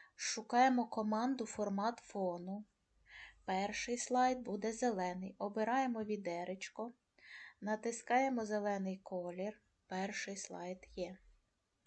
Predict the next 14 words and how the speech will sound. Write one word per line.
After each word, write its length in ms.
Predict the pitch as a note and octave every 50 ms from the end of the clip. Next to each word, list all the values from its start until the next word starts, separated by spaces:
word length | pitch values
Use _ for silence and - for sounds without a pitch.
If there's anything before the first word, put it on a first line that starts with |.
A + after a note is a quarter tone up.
| - - _ _ _ _ _ _ _ _ _ _ _ _ _ _ - - - - - - - _
Натискаємо 760 | - G3+ G3 G3 A3 A3 - - - A#3 A#3 B3 C4+ C4+ C#4
другий 420 | B3+ A#3+ A3+ G#3+ G3 G3 G3 F#3+ G#3
слайд. 540 | - - A3 G#3+ A3 A3+ A#3+ B3 B3 - _ _ A#3
Він 320 | G#3 G#3 G#3 G#3 G#3 G#3+
буде 280 | A#3 A#3+ A#3+ A#3+ A#3+ A#3+
у 100 | A#3+ A#3+
нас 260 | A#3+ A#3+ B3 B3 A#3+
блакитного 800 | G#3+ A#3 B3 C4+ C4 - A3+ G3 G3 G3 - F#3+ F#3+ F#3+ F#3+ F#3+
кольору. 520 | - - - - F#3+ F#3 - - F#3+ G3 - _ - - - - - - _ _ -
Натискаємо 680 | G#3+ G#3 - G#3+ G#3+ - - - A3+ A3+ A#3+ B3 B3
відеречко, 800 | A#3 A3 F#3+ F#3+ F#3 F3+ F3+ F#3 G3+ G#3 - - - - A#3 A#3 -
обираємо 680 | - G#3+ A3 G#3+ A#3 A3 A3 A3 A3 G#3+ G3 G3 F#3+ F#3
блакитний 640 | F#3 F#3 F#3 F#3 F#3+ - F#3 F#3 F#3 - F#3 F3 F3
колір, 460 | - - - F3 F3+ F#3 G3+ A#3